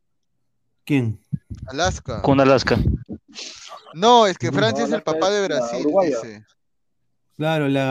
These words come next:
Speaker 1: agarra-, lo, la agarraron, pues, los de Senegal, pues.
Speaker 3: Ah, su madre.
Speaker 1: <laughs> No, no, no, no, no. Eh, <laughs> no. No, yo creo de que Alaska, Alaska se ha ido, pues, a,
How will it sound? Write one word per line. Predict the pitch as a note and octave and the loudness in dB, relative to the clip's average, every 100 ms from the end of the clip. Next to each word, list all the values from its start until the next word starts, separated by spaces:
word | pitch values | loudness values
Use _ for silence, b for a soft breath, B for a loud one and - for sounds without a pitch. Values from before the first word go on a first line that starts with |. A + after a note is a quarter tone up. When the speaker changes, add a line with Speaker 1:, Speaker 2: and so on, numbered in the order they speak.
| C3 | -2
Speaker 1:
agarra-, | D3 D#3 | -2 -4
lo, | C3+ C3+ | -4 -4
la | B2+ C3 | -4 -2
agarraron, | C3 C3 E3 E3 | -2 -2 -4 -6
pues, | D3 D#3 | -6 -4
los | D3 | -4
de | B2+ | -4
Senegal, | A#2 A2+ A#2+ A#2+ G#2 | -6 -6 -6 -8 -8
pues. | G2 G2 F#2 _ _ _ _ _ _ _ _ _ _ _ _ | -8 -12 -14 _ _ _ _ _ _ _ _ _ _ _ _
Speaker 3:
Ah, | F3+ D#3 C3+ E3 | -6 0 2 2
su | - B2 | 0 -6
madre. | A2+ A#2+ A#2+ A#2+ _ - - - - | -8 -8 -8 -10 _ -20 -20 -20 -6
Speaker 1:
<laughs> | D3 A2 - _ A#2+ A#2 | -6 -6 -14 _ -8 -2
No, | C3 B2 | -2 0
no, | A#2 | 0
no, | A#2 A2 | 0 0
no, | G#2+ G2+ G2+ G2 | -2 -4 -6 -10
no. | - b b b b - | -14 b b b b -20
Eh, | - A2+ A2+ - - - G#4+ G#4+ F#4+ D4+ - B B B - F#5 - - - B B B _ _ | -10 0 4 4 6 6 6 4 4 2 -2 B B B -4 -4 -6 -6 -6 B B B _ _
<laughs> | A#2+ G2 - D3 A#2 | -8 -4 -2 -2 -2
no. | C#3+ A#2+ _ b b b b b b _ | -4 -6 _ b b b b b b _
No, | C3 D#3 F3 E3+ | -6 -4 -2 -2
yo | F3 | 0
creo | F#3 F#3+ | 0 2
de | G3 F3+ | 0 -2
que | D#3 C#3 | -2 0
Alaska, | C3+ C#3 C#3 D#3 - F3 E3+ D#3+ C#3 B2 A2+ G#2+ | 0 -2 -2 -4 -4 -2 0 0 0 -2 -2 -6
Alaska | G#2+ - A#2+ C3+ D3 E3+ E3 C3+ | -8 -12 -10 -8 -8 -6 -4 -4
se | A#2 | -4
ha | C#3 | -6
ido, | D#3+ D3+ | -4 -6
pues, | - C#3 D3+ | -6 -8 -6
a, | C#3+ C3 A2+ G2+ | -6 -6 -6 -10